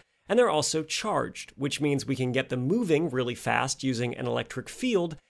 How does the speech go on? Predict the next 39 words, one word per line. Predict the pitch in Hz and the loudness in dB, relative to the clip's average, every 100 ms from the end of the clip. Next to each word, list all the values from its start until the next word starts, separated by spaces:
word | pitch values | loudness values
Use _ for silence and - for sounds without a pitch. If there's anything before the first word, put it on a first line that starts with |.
| _ | _
and | 151 175 | 0 2
we | |
can | 165 117 | 2 -2
steer | - - 269 277 | -4 -2 -2 0
them | 233 233 226 | 2 2 2
and | - 165 165 | 0 0 0
focus | - 165 160 - | 0 0 0 0
them | 147 143 | 2 2
into | 135 127 120 | -2 -2 -4
a | |
beam | 110 208 202 185 180 - | -2 0 4 4 2 -4
with | 135 123 | -6 0
magnets. | 131 135 107 - - - - _ _ _ _ - | 4 4 4 -2 -6 -6 -8 _ _ _ _ -2
It's | 196 - | 0 0
not | 262 269 262 - - | 0 0 -2 -10 -2
entirely | 196 185 - - 160 156 151 143 135 | 2 2 -2 -2 0 2 4 4 2
good | 110 127 120 | 2 2 2
news. | 117 117 - - | -2 -4 -6 -6
Protons | - 247 233 170 147 139 - | 2 2 2 2 2 0 0
are | 139 143 | 2 2
made | 135 131 127 | 4 2 0
of | 135 117 | -2 -2
smaller | - 135 123 120 123 - | 0 2 2 2 -2 -2
elementary | 123 123 190 - 156 | -2 2 0 0 -4
particles, | 117 117 - - - - - | -2 -4 -4 -10 -8 -8 -6
quarks, | - 214 - - - _ _ _ | 2 2 2 -4 -6 _ _ _
which | 147 156 - | 2 2 4
are | 143 135 | 4 2
held | 110 131 117 | 2 -2 -2
together | 135 127 139 | -2 0 0
by | 131 117 120 120 135 | 0 2 2 2 -2
a | |
glue-on | 123 104 131 151 143 131 127 | -6 -2 2 4 4 4 2
yarn | 120 160 180 160 | 2 2 4 2
ball | 135 117 117 117 - | 2 0 0 -4 -6
sort | - 131 113 | -4 -2 -4
of | - | -8
type | 117 110 - | -8 -8 -8
deal. | 120 117 117 | -8 -8 -12